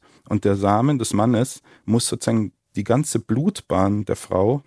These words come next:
aktivieren, bis in einem physiologischen Prozess, den man nicht kennt, sozusagen ein Embryo entsteht. Und da ist für die In-vitro-Fertilisation der entscheidende Punkt, weil solange man nicht glaubt, dass Fortpflanzung durch zwei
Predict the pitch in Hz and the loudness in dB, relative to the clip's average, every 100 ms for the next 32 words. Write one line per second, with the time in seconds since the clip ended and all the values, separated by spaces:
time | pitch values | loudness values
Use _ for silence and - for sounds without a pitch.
0 | - 98 - - 107 113 127 165 180 127 | -10 -12 -8 -8 -4 -2 0 0 0 -2
1 | - 117 120 107 110 107 110 - - _ | -2 0 0 2 2 2 0 -6 -20 _
2 | - 110 107 104 117 131 120 - - - | -4 -2 0 -2 -2 -2 -4 -6 -6 -6
3 | 120 - - 104 101 98 - - - 104 | -6 -6 -4 -2 -2 -2 -6 -6 -4 0
4 | 131 - - _ - _ _ - 98 95 | 0 -4 -16 _ -20 _ _ -12 -8 -4
5 | 98 98 113 113 107 98 - - 87 90 | -2 0 0 0 -2 -4 -8 -8 -6 -8
6 | - 104 101 _ _ _ _ _ - 104 | -6 -4 -4 _ _ _ _ _ 0 2
7 | 143 139 - - 117 117 107 101 - - | 2 0 -4 -2 -2 0 -2 -2 -4 -6
8 | 101 143 - 135 - 101 110 104 104 - | -2 -4 -2 -2 0 -4 -4 -4 -4 -4
9 | 107 107 131 123 - _ - 104 104 104 | -2 0 -2 -4 -14 _ -4 -2 0 2
10 | 117 127 - 131 90 - _ - - _ | 2 2 0 -2 -2 -6 _ -20 -20 _
11 | - 104 107 101 113 151 147 - _ _ | 0 2 2 2 2 2 -2 -6 _ _
12 | 110 107 110 147 - - 104 110 135 _ | -2 0 2 0 -2 -4 0 0 -2 _
13 | - - 104 - 113 113 - 120 117 113 | -18 -6 -6 0 0 0 -2 -2 -2 -4
14 | 107 104 - - 98 101 110 | -2 -4 -4 -2 2 2 0